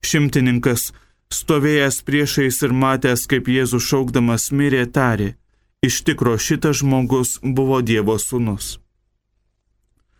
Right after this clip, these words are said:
Sakinio pradžioje esantis žodis „iš tikro“ rodo, kad čia yra patvirtinama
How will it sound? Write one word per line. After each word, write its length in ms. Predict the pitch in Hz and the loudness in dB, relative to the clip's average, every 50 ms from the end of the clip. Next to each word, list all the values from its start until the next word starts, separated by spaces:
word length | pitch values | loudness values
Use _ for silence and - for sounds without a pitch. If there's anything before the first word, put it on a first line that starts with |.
| _ _ _ _ _ _ - | _ _ _ _ _ _ -10
Sakinio 520 | - - - 143 131 127 139 131 131 120 | -8 -2 0 0 0 2 2 2 2 2
pradžioje 520 | 120 123 127 127 120 127 143 131 131 131 139 139 | 2 0 0 0 0 0 0 2 2 2 2 0
esantis 440 | 131 123 - 139 123 120 123 131 117 | 0 -2 -2 -2 -2 0 0 0 0
žodis 580 | 101 - 139 139 143 131 131 127 123 - - - - _ _ _ _ - | 0 0 0 0 2 0 0 0 -2 -4 -6 -10 -14 _ _ _ _ -2
„iš 200 | 127 120 - - | 0 0 0 -4
tikro“ 460 | - - 156 151 - 117 113 101 - - _ _ _ _ _ _ _ - - | -4 -4 -4 -2 -2 -2 -2 -2 -4 -8 _ _ _ _ _ _ _ -2 0
rodo, 380 | 143 151 156 156 127 143 135 131 | 2 2 2 2 2 0 0 2
kad 160 | 151 139 123 | 0 -2 -2
čia 400 | - - - 156 151 151 151 151 - _ _ _ _ _ _ _ _ - | -2 -2 0 0 0 0 -2 -4 -10 _ _ _ _ _ _ _ _ -2
yra 260 | 143 143 139 143 147 | 0 0 2 2 0
patvirtinama 1040 | 139 143 147 135 120 139 131 147 156 139 120 - 139 123 120 117 110 110 107 104 107 | 2 2 0 0 0 0 0 0 0 -2 0 0 0 2 2 2 2 2 2 0 -2